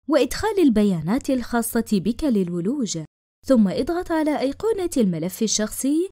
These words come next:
الواقعة أدناه لتتضح لك كافة الخيارات الطارئة في تحديثات فصيلة الدم، والتي يتوجب عليك تحديد إحداها ومن ثم مواصلة الإجراءات. تعديل فصيلة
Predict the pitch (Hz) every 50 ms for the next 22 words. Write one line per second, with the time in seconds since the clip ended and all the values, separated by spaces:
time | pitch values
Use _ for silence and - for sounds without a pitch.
0 | _ _ _ _ - 262 247 240 190 170 185 226 - - 294 277 254 247 247 220
1 | 254 320 320 330 233 175 165 160 160 151 151 165 156 - - - _ _ - -
2 | 208 196 180 - 202 170 - - 277 262 226 262 247 - 254 294 349 - 415 403
3 | 381 - 349 427 - - 381 359 - 330 302 294 - - 214 196 185 175 170 185
4 | 220 226 - 226 202 - - - 247 320 349 320 262 - 220 254 277 _ _ _
5 | _ - - - 285 277 - - - - 247 269 247 - 403 440 - - 294 233
6 | - 202 190 - - 202 185 185 180 175 - 180 165 139 202 277 294 214 160 -
7 | _ _ _ - 262 370 453 440 381 381 - 311 302 277 247 220 - 226 202 202
8 | 208 190 214 214 202 185 202 196 185 165 175 214 320 - - 359 - 285 - -
9 | 208 196 208 196 170 180 170 - - - - 165 175 220 330 370 277 254 247 302
10 | - _ _ _ - - 320 403 392 294 208 165 165 - 262 349 349 262 240 247
11 | 285 - _ - 233 226 196 175 170 208 262 - - 302 262 269 247 - - 240
12 | 208 160 214 208 202 233 233 269 349 381 - 196 175 175 165 165 - - 175 165
13 | 165 165 165 _ _ _ _ _ - - - 240 214 202 165 185 190 208 196 196
14 | 190 - - 180 - - - 240 320 339 370 349